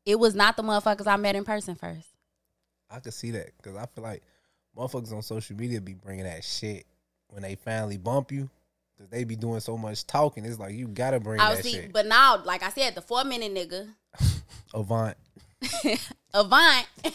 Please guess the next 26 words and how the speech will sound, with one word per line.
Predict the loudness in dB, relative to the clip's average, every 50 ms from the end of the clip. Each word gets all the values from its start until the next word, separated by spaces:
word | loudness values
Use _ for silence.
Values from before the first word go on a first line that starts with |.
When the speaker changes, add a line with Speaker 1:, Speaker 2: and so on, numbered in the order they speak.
| -8 -12 -6 -2
Speaker 1:
<laughs> | 0 0 0 -2 -2 0 0 0 0 0 -4 -4 0 2 2 0 0 _ 0 2 2 2 0 _ -2 0 0 0 0 -4 _ -20 -20 -14 -2
That | 0 2 4
nigga | 6 6 6 6 6 4
only | 4 2 2 4
had | 4 4 4 4
four | 2 0 0 2 2
minutes. | 2 0 0 0 -2 -4 -6 -8 -10 -12 -14 -14 -18 -20 _ _ _ _ _ _ _ _ _ _ _ _ _ _ _ _ _ _ _ 2 6
And | 8 8
I | 8
met | 8 8 6 4 4
him | 2 0 2 2
on | 0 0
some | 0 -4 -4
social | -2 0 0 0 -2 -4 -4
media | -4 -4 -4 -4 -6 -6 -6
shit. | -6 -6 -6 -8 -8 -12 _ _ _ _ _ _ _ _
Speaker 2:
Was | -10 -8 -6 -6
it | -4 -4
fun? | -4 -4 -2 -2 -2
Was | -4 -4
the | -6
four | -6 -4 -4 -4
minutes | -4 -4 -6 -8
fun? | -8 -8 -8 -6 -8 -8 -10 -14 _ _ -20
Was | -20 -16 -14
it | -14 -14 -14